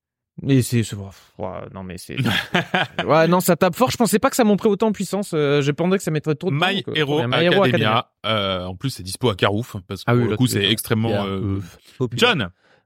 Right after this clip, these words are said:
Speaker 3: Moi, j'ai vu un film sur Netflix qui s'appelle Le Cercle des Neiges. Vous connaissez ?
Speaker 4: Non.
Speaker 3: Non, je vais vous li-, je vais vous lire le résumé. En octobre mille neuf cent soixante-douze, euh, le vol,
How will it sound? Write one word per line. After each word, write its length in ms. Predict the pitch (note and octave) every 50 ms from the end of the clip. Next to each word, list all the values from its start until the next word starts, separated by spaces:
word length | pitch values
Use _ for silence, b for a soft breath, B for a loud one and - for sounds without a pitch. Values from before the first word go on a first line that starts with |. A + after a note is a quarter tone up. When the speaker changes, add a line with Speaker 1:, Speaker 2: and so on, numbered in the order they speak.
| _ _
Speaker 3:
Moi, 800 | C3 C3+ D3+ E3 E3 D#3+ D#3 D#3 D3+ D3 C#3 C3 B2 B2 A#2 A2+ A2+
j'ai 100 | B2+ C3+
vu 140 | C#3 D#3
un 100 | D3+ C3
film 540 | A2+ - - E3 D#3+ D3+ C#3+ B2+ A#2 A2 G#2
sur 180 | - - - D#3+
Netflix 360 | D#3 C3 - - D3 A#2+ -
qui 40 | -
s'appelle 220 | - - - C3+
Le 80 | A#2+ G2+
Cercle 420 | - - - D#3+ D#3 - - C#3
des 140 | B2 A#2+ A#2+
Neiges. 340 | A#2+ A#2+ A#2+ A#2+ A2 G2+ G2
Vous 340 | F2+ - _ _ _ _ _
connaissez ? 360 | - A#2 A#2 - - E3+ B3+ D4+ _ _ _ _
Speaker 4:
Non. 160 | - A2+ A2 A#2 -
Speaker 3:
Non, 200 | C3 A2 A#2+ D#3+
je 60 | D#3+ C3+
vais 20 | A2+
vous 100 | G#2+ A2
li-, 120 | A#2 C#3
je 60 | - A2
vais 80 | A#2
vous 120 | A2 G#2+ A2
lire 180 | A2+ A2+ A2
le 80 | A2 G2
résumé. 360 | G2+ G2 F#2+ F#2+ F2+ D#2+ E2 B B B B B B B B B B B B B _
En 180 | - A#2+ B2 C#3
octobre 340 | F3+ F3+ - - D3+ B2 A2+ G#2+
mille 120 | A2 A#2
neuf 100 | C3 C3
cent 120 | - D3+
soixante-douze, 680 | B2 - - - - G2 G#2 C#3 F#3 G3 F3+ C#3 B2 A#2+ - _ _ -
euh, 260 | A2+ G#2+ G#2 G2+ G2+
le 200 | G2+ G#2 A#2 B2+
vol, 440 | B2 A#2+ C#3 D3 D3 C#3 C3 A#2+